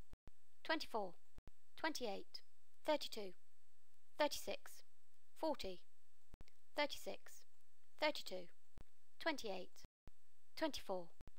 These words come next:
twenty, sixteen, twelve, eight, four, zero.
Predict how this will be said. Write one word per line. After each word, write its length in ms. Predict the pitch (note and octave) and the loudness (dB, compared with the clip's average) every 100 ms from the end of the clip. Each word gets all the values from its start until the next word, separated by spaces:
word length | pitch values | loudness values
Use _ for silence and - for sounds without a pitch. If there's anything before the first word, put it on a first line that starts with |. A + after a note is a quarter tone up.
| - - - - - | -2 -2 -2 -2 4
twenty, 460 | E4+ - - F3+ - - - - - | 4 4 0 -2 -2 -2 -2 -2 -2
sixteen, 520 | - - - G#3 F#3+ F3+ - - - - - - - - | -2 0 0 0 0 -2 -2 -4 -4 -4 -2 -2 -2 4
twelve, 400 | E4 B3+ G3 - - - - - - - - | 10 10 8 2 -2 -2 -2 -2 -2 0 6
eight, 340 | C4+ - - - - - - - - - - | 6 6 -2 -2 -2 -2 -2 -2 -2 -2 -2
four, 360 | - D4+ G#3+ - - - - - - - - - - | 8 8 8 4 -2 -2 -2 -2 -2 -2 -2 -2 4
zero. 260 | D#4 A#3 | 6 6